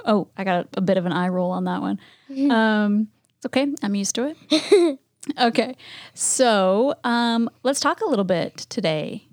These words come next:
Speaker 2: Okay.
Speaker 1: Okay. You have prepared a few short stories for us that you wanna share today, huh?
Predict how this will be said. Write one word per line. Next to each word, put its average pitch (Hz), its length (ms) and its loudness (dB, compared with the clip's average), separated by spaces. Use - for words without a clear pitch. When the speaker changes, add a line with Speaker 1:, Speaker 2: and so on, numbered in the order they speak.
Speaker 2:
Okay. 370 220 -2
Speaker 1:
Okay. 240 400 -2
You 240 380 0
have 247 260 -2
prepared 214 400 -2
a - 60 -6
few 196 540 -2
short - 260 -2
stories 196 340 -2
for 160 200 -2
us 165 280 -4
that 175 120 -8
you 165 80 -6
wanna 165 160 -2
share 160 260 -6
today, 160 300 -8
huh? 185 260 -6